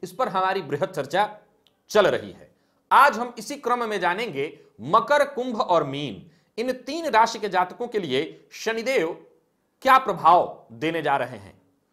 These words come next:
मकर राशि में ही शनिदेव का गोचर होने जा रहा है, तो सीधी सी बात है कि मकर राशि के जातकों को शनि साढ़े सात की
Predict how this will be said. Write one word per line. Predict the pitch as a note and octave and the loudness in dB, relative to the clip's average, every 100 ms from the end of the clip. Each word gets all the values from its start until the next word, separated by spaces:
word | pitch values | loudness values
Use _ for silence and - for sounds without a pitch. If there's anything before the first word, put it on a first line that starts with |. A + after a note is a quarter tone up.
| _ | _
मकर | D#3+ C4+ D#4 C4+ | -4 0 0 2
राशि | B3+ C4 C4 | 2 0 -4
में | B3 | -8
ही | A#3+ | -8
शनिदेव | A#3+ A3+ A3+ B3+ | -8 -4 -2 0
का | A#3+ - - _ _ - | -2 -2 -8 _ _ -6
गोचर | C3 G#3 G#3 | 2 4 4
होने | C4 G#3+ G3+ | 2 0 0
जा | F#3 | 2
रहा | E3+ D3 | 2 0
है, | C3 C3+ | -4 -6
तो | D3+ - C#3 | -8 -16 -16
सीधी | C3+ D#3 E3+ | -10 -8 -8
सी | E3+ | -6
बात | D#3+ F3+ F#3 | -2 -2 -2
है | D#3+ F#3+ - _ - | -6 -6 -10 _ -12
कि | A#3 | -10
मकर | F#3+ G3+ G#3 D4 | -4 -2 0 2
राशि | A#3 B3 B3 | 4 2 0
के | G#3+ | -4
जातकों | F#3 F3+ F3+ B3+ | 0 0 -2 -8
को | - D3 D#3 - _ _ _ _ _ - | -4 -4 -6 -12 _ _ _ _ _ -10
शनि | - A#3+ D4+ | -4 -4 -4
साढ़े | C4+ G#3 G#3+ A3 | -2 0 0 2
सात | G#3 A3+ G3+ | 2 0 -4
की | F3+ | -10